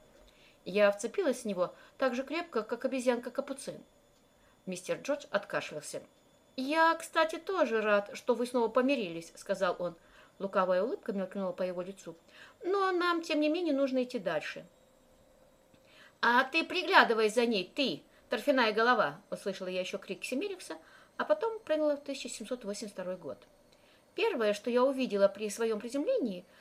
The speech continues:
лицо Ракочи, всего лишь в полуметре от моего. Я тихо вскрикнула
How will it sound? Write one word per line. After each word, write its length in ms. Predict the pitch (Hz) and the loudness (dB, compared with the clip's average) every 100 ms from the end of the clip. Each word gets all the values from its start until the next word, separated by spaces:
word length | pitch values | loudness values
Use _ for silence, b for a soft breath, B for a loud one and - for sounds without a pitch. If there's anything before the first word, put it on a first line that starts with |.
| B | B
лицо 280 | 330 381 392 | -8 -4 2
Ракочи, 600 | 370 370 208 170 - 160 - b b - | 2 4 2 2 -2 -8 -14 b b -12
всего 280 | - 240 349 | -6 -2 -2
лишь 160 | 349 | -2
в 40 | - | 0
полуметре 480 | 262 262 277 269 | 2 2 0 0
от 80 | 262 | 0
моего. 380 | 254 254 170 147 - _ _ | 0 0 0 -6 -10 _ _
Я 280 | - 180 175 | -6 -4 -4
тихо 300 | 165 180 170 | -6 -10 -10
вскрикнула 500 | - - - 196 160 | -6 -6 -4 -4 -6